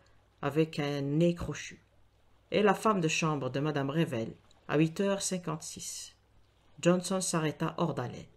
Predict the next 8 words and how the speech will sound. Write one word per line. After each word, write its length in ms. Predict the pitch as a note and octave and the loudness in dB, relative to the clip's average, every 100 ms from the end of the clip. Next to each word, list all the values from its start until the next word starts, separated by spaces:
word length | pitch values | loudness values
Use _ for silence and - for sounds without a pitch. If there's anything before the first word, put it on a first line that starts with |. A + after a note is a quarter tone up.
| - _ _ _ _ - _ _ _ - | -20 _ _ _ _ -20 _ _ _ 6
Et 80 | F#3 | 6
aucun 240 | F#3 C4+ | 8 4
voyageur 600 | G#3 G#3+ G3+ A3 C4 G#3 | 8 6 6 6 6 6
n'est 260 | G#3+ G3 F#3 | 2 2 -2
descendu 420 | G3+ G3+ G3 A3+ | -2 -2 0 2
à 80 | G#3 | 2
l'auberge ? » « 560 | G3 A3+ B3 G#3+ - _ _ _ _ - - - | 2 0 0 -8 -12 _ _ _ _ -14 -10 2
Aucun. » « 320 | F3+ - A2+ | 2 2 -12